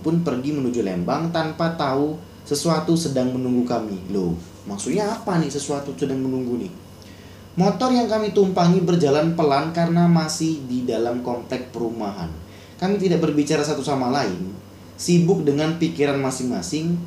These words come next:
Ketika mendekati sekolah S M A, aku melihat seorang kakek berjalan pelan. Kakek siapa ini, ya Allah? Kakek Gayung? Nggak mungkin dong kakek Gayung.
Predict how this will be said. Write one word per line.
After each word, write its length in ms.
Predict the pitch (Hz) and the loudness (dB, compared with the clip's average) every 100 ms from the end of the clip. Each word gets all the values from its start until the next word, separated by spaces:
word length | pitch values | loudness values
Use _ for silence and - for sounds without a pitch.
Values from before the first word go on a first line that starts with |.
| - - - | -12 -20 -8
Ketika 320 | 240 247 240 240 | -6 -2 0 0
mendekati 400 | 220 202 190 196 | 0 0 0 0
sekolah 400 | - 170 170 147 | 0 2 4 4
S 160 | 143 131 | 0 -2
M 160 | 90 82 | -4 -10
A, 240 | 85 143 170 - - - | -10 -10 -12 -18 -20 -10
aku 320 | 147 - 190 | -8 -2 0
melihat 400 | 196 185 170 175 | 2 4 4 2
seorang 480 | - - 156 165 170 | 0 2 2 2 0
kakek 400 | 160 - 185 180 - - - - | -2 -2 -4 -6 -12 -18 -20 -6
berjalan 560 | 131 127 135 139 147 175 | -4 0 2 2 0 0
pelan. 400 | 185 143 117 104 - - - - - - - - - - | 0 0 -4 -10 -16 -20 -20 -20 -20 -20 -20 -20 -20 -20
Kakek 400 | 127 123 - - | -18 -14 -10 -10
siapa 720 | - 170 170 170 - 180 202 208 208 202 196 175 | -6 -4 -4 -4 -6 -4 -2 -2 -2 -2 0 0
ini, 400 | 135 117 107 101 | -2 -4 -6 -10
ya 80 | 92 | -10
Allah? 640 | 90 92 90 90 85 85 85 - - - - - - - - - - | -10 -10 -10 -8 -8 -6 -8 -12 -18 -18 -20 -20 -20 -20 -20 -20 -10
Kakek 320 | 170 170 202 | -8 -4 -2
Gayung? 480 | 190 254 196 - - - - - | 0 0 0 -2 -6 -16 -20 0
Nggak 180 | 170 170 190 | 4 4 4
mungkin 380 | 214 247 226 196 165 | 2 0 0 4 4
dong 160 | 151 | 4
kakek 320 | 156 156 143 | 0 -2 0
Gayung. 500 | 151 131 113 120 147 | 2 2 0 0 -2